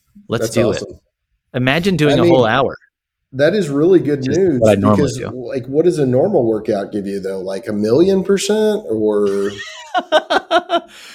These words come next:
Speaker 1: I've seen, I mean, there's some really big guys in my gym and they work out for at least two hours. So I would say that the more you work out, I mean, there's probably an equilibrium somewhere, but the more you work out, the more progress you make,
Speaker 2: Man,
Speaker 1: right?
Speaker 2: there is more studies on exercise than I think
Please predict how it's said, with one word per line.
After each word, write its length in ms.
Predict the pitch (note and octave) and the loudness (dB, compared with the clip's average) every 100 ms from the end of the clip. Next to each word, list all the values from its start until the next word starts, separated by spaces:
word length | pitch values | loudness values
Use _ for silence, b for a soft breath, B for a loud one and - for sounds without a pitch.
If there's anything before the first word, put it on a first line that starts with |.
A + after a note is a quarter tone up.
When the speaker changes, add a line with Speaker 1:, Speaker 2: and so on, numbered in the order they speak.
| B B B | B B B
Speaker 1:
I've 180 | C3 E3 | -4 -2
seen, 320 | - G3 D#3+ | -2 -4 -4
I 20 | |
mean, 140 | C#3+ C3+ | -6 -4
there's 160 | D3 | -4
some 100 | G3+ | -2
really 200 | F3+ F#3 | -2 0
big 180 | E3 E3+ | 0 0
guys 240 | D#3+ D#3 | 2 2
in 80 | D3+ | 0
my 180 | C#3 D#3 | -2 -2
gym 280 | C3 A#2+ A#2 | -2 -4 -4
and 80 | A2+ | -4
they 100 | C#3 | -2
work 240 | C3 A#2+ | -2 0
out 160 | A#2+ A2 | -2 0
for 80 | |
at 100 | A2+ | -6
least 280 | A#2 B2+ - | -6 -10 -8
two 180 | - A2+ | -4 -2
hours. 340 | A2 G2+ F2+ | 0 -2 -6
So 120 | - A#2 | -6 -4
I 80 | |
would 180 | D3 D3+ | -2 -4
say 260 | - D#3 D3 | -2 2 2
that 300 | A#2+ A2 - _ _ _ _ | 2 -2 -6 _ _ _ _
the 80 | - | -4
more 280 | B2 C3 C#3+ | -2 0 2
you 140 | D3+ | 2
work 260 | C#3+ C#3 C3+ | 2 0 2
out, 380 | A#2+ D3 A#2 - _ _ | 2 2 0 -4 _ _
I 40 | A3+ | -6
mean, 80 | A3 | -4
there's 140 | G#3+ | -2
probably 440 | B3+ A3 F3 C#3+ | 0 0 2 2
an 100 | B2+ | 2
equilibrium 600 | C3+ D3 A#2 B2 C3 A2 | -2 -2 0 0 0 -2
somewhere, 380 | G2 G#2 A2+ F2 | -2 -4 -4 -4
but 160 | E2+ E2+ | -6 -6
the 60 | |
more 260 | G2 A#2 A#2+ | -4 -2 -2
you 120 | A#2 | -2
work 200 | G#2+ G#2 | -4 0
out, 180 | A2 G#2+ | 0 0
the 60 | G2 | -4
more 440 | G2 G2+ F#2 F2 _ _ _ _ _ | -4 -2 -2 -6 _ _ _ _ _
progress 440 | C#3 E3+ G2 - | -2 -2 -4 -10
you 60 | F2+ | -8
make, 100 | G#2 | -2
Speaker 2:
Man, 200 | D3 C#3+ | 0 2
Speaker 1:
right? 180 | F#2 - - - | 0 -2 -8 -2
Speaker 2:
there 360 | C3 F3 F#3+ F3+ | 2 2 2 0
is 840 | D3 C#3+ C3 A#2+ A2+ A2 - - B2 | 2 4 4 2 0 -4 -8 -10 -6
more 360 | A#2 A#2+ C#3+ | -4 -2 -2
studies 800 | D3 - B2 A2+ A2+ G#2+ G#2 G2+ | -4 -2 -2 0 -2 -2 -4 -6
on 280 | - G#2 G2+ | -8 -6 -4
exercise 960 | G2 G2+ - B2+ C3 C3+ C#3+ C#3 C#3 A#2 | -4 -4 -2 -2 2 2 4 2 2 0
than 100 | G#2 | -2
I 140 | G2+ | -2
think 320 | G2+ A#2+ A2 | -2 0 -2